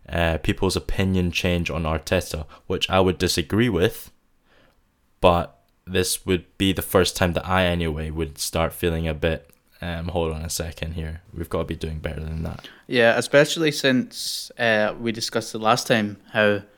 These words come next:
Speaker 2: this should be where Arsenal, uh, m-, maybe throw all their eggs in one basket and, and go for it, because,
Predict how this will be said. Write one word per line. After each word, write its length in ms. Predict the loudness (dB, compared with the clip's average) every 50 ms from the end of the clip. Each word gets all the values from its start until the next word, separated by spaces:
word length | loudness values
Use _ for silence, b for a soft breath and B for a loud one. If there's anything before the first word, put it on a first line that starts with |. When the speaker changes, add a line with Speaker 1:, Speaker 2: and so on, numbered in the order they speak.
| b b b b b b _
Speaker 2:
this 160 | -2 -2 0
should 160 | 2 0 0 2
be 140 | 2 4
where 180 | 6 8 8 8
Arsenal, 720 | 8 6 4 4 4 2 2 4 4 4 4 2 0 -4 -8 _ _ _ _ _ _ _ _ _ _ _ _ _ -14 -8
uh, 520 | -4 0 2 4 4 6 4 4 2 0 -2 -6 _ _ _ _ _ _ _ -20
m-, 300 | -12 -6 -4 -4 -4 -6 -10 _ _
maybe 260 | 0 2 4 4 4
throw 220 | 2 4 6 6 8
all 100 | 8 8
their 120 | 8 6
eggs 200 | 6 6 4 2
in 80 | 0 0
one 100 | 2 4
basket 420 | 4 4 4 4 4 2 0 0 2
and, 280 | 2 2 2 2 2 -2
and 260 | -4 -6 -6 -6 -2
go 140 | 0 0 0
for 160 | 4 4 2
it, 100 | 2 4
because, 540 | 0 -2 -2 -2 -4 -2 -4 -6 -8 -10